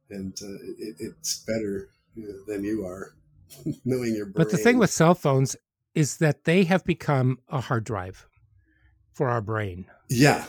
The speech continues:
Speaker 1: they have
Speaker 2: They're an
Speaker 1: become
Speaker 2: external
Speaker 1: hard
Speaker 2: hard drive for the brain.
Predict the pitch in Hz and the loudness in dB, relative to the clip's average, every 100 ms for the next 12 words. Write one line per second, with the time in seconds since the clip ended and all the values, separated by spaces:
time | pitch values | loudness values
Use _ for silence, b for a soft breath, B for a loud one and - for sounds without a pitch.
0 | - 117 110 120 139 143 139 139 - 170 | -6 -2 0 0 0 0 0 0 -2 2
1 | 170 190 - 147 127 127 113 113 123 104 | 4 4 4 2 2 -2 -2 -4 -6 -6
2 | 98 120 110 98 | -4 -4 -4 -6